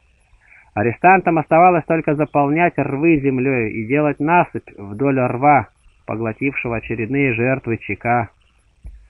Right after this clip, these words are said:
Мой собеседник отбывал эту кладбищенскую страду в течение нескольких месяцев. Со своей стражей заключённые успели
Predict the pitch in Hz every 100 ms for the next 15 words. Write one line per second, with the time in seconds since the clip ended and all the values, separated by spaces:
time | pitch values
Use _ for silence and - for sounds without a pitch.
0 | _ _ _ - 170 208 202 180 170 202
1 | 196 185 165 147 160 190 185 180 170 165
2 | 147 160 165 165 143 - 151 139 - 135
3 | 131 160 180 - 135 - 160 160 139 151
4 | - 135 - 135 117 127 135 - 104 -
5 | 76 - - _ _ _ _ _ _ _
6 | _ _ _ _ _ _ 120 - 120 160
7 | 170 - 139 160 151 147 135 127 123 -
8 | 156 156 151 139 117 - 147 151